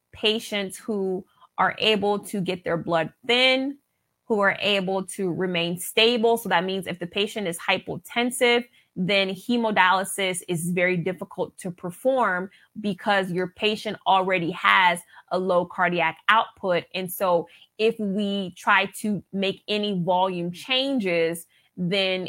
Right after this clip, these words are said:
it is going to put the patient in a, in a worse condition a-,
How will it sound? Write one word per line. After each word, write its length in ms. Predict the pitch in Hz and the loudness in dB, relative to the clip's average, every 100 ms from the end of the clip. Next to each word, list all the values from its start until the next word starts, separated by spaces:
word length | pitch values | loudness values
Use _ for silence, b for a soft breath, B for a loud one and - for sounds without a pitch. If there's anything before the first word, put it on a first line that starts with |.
| - | -2
it 180 | 196 190 | 2 2
is 160 | 185 | 0
going 300 | 175 190 185 - | -4 -4 -4 -6
to 340 | 208 185 175 _ _ _ | -6 -6 -8 _ _ _
put 140 | - 254 | -4 -2
the 60 | |
patient 340 | 269 233 220 208 | 0 0 0 -2
in 120 | 185 | 0
a, 120 | 175 | -2
in 100 | - | -2
a 80 | 180 | -2
worse 640 | 180 165 180 185 175 - - | -2 -2 0 0 -2 -10 -16
condition 760 | - 185 175 170 - 156 135 175 _ _ _ _ - | -12 -6 -4 -4 -6 -12 -12 -16 _ _ _ _ 0
a-, 200 | 170 | 0